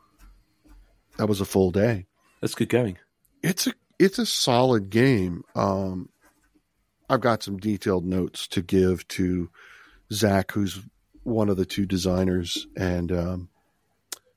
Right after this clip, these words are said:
Speaker 1: it's all about, like, the, the rules. There's a few, like, rules. There's some, you know, rule, rule cl-, clarifications and certain cards. It says this, but does it really mean that, or does it mean
Speaker 2: That's always
Speaker 1: this?
Speaker 2: a bit, you get, yeah, that needs a bit of
Speaker 1: Right.
Speaker 2: fine tuning.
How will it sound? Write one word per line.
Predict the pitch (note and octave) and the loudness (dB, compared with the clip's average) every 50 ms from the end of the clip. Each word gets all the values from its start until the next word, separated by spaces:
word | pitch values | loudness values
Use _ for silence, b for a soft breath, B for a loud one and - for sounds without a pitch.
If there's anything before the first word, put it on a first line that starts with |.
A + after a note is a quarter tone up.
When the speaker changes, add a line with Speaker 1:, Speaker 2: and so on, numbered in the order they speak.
| _ _ _ _ | _ _ _ _
Speaker 1:
it's | - B2 - | -4 0 2
all | D3 D3 D3+ | 2 2 4
about, | D3 C#3 B2 G#2+ - | 4 2 2 2 0
like, | G#2+ G#2+ G2+ F#2 E2+ - | 0 -2 -2 -2 -4 -4
the, | G2+ F#2+ F2+ F2+ | -4 -4 -4 -4
the | E2+ F#2 | -4 -6
rules. | F2+ F2 F2 G2 G2 F#2+ F#2+ F2 D#2 F2 E2+ - - - | -6 -4 -2 0 0 2 2 2 0 -2 -6 -6 -8 0
There's | - A2 A2 A2 A#2 | 2 2 2 2 0
a | A#2 | -2
few, | - - - C3+ C3+ C3 C3 B2 | -4 -6 -6 -2 0 0 0 0
like, | G#2 G2+ G2+ F2 - | -2 -2 -4 -4 -6
rules. | F#2+ F#2 F#2+ F#2+ F#2+ F#2+ F2 - - - - - - | -6 -4 -2 0 0 0 -2 -4 -6 -8 -10 -8 -2
There's | - A#2+ A2+ - | -2 0 0 0
some, | - - G2 F#2+ F#2+ F2 E2 - _ _ _ _ _ _ _ _ _ _ _ - - - b b b b b b b b b b b b b - | -2 -2 -2 -2 -2 -4 -8 -12 _ _ _ _ _ _ _ _ _ _ _ -18 -18 -18 b b b b b b b b b b b b b 0
you | C3+ | 4
know, | B2+ A#2 A2+ | 4 4 4
rule, | G#2+ G2 G2+ G#2+ A2 G#2+ G#2+ G#2 G2+ G2+ G2 F#2+ F#2+ F#2+ F2 F2+ - - - _ _ - | 4 2 2 2 4 4 4 4 4 4 6 4 4 2 2 -2 -6 -12 -18 _ _ -8
rule | G#2+ G#2+ A#2 A#2 A2+ A2 G2+ - | -2 0 2 2 2 2 0 0
cl-, | - G#2+ G#2 G#2 G2+ F2+ | 0 0 0 2 0 -2
clarifications | - - A2 G#2+ G#2 F#2+ - G2+ - - G#2+ G#2 G2 - - G#2 G2 G2 F#2+ F#2+ G2 F#2+ E2+ E2 | -2 -2 0 0 0 -2 -2 -4 -2 0 0 0 0 0 -2 -2 -2 -2 -2 -2 -2 -4 -6 -8
and | E2 E2 b b b b b b b b b | -10 -12 b b b b b b b b b
certain | - - D3+ D3 - A#2+ A2 | -2 0 0 0 0 -2 -6
cards. | - - B2 A#2 A2+ A2 G#2 F#2+ F#2 F2 E2+ D#2 | -6 -2 0 2 2 2 2 2 -2 -4 -8 -12
It | - - | -14 -10
says | - - - - - F#3 G3 G#3+ A3 D#3+ A2+ F#2+ | -8 -4 -4 -2 0 0 2 2 2 2 0 0
this, | F#2+ G2 F#2 F2+ E2+ - - | 0 0 0 0 -2 -6 -6
but | - G2+ F#2+ | -6 -6 -6
does | - G#2+ G#2+ G2+ G2+ | -4 -4 -2 0 -2
it | F#2 | -2
really | E2 - G2+ A2 A2+ A2+ A2+ A2 | -2 0 2 2 4 4 4 4
mean | G#2+ G#2+ G#2+ G#2+ G#2 G2+ G2+ | 4 4 4 4 2 2 2
that, | G#2 G#2 G#2 G2+ G#2 | 2 2 2 2 0
or | G2 | 0
does | E2+ F2+ F2 F2+ | -2 -4 -6 -6
it | F2 - | -6 -6
mean | - F2 - | -6 -4 -4
Speaker 2:
That's | - - F2 | -4 0 4
always | D3+ C3+ G2+ F#2 | 6 6 6 4
Speaker 1:
this? | A2 G2+ | 0 -2
Speaker 2:
a | |
bit, | G2 - - | -2 -2 -4
you | G#2 F#2+ | -4 -2
get, | G#2 G2 | 0 2
yeah, | G#2 G#2 G2+ G#2 A2 | 2 4 4 4 4
that | A#2+ C#3 C3+ | 2 2 0
needs | A#2 A2+ G#2 - - | 0 -2 -4 -4 -8
a | - | -8
bit | A2 A2+ C3 | -4 0 2
of | D3 | 4
Speaker 1:
Right. | C3+ B2+ | 4 6
Speaker 2:
fine | A2 G#2 F#2+ | 4 4 2
tuning. | - - G#2+ G#2 G2+ G2+ G2 F#2+ | -2 -2 -2 -2 -2 -2 -4 -6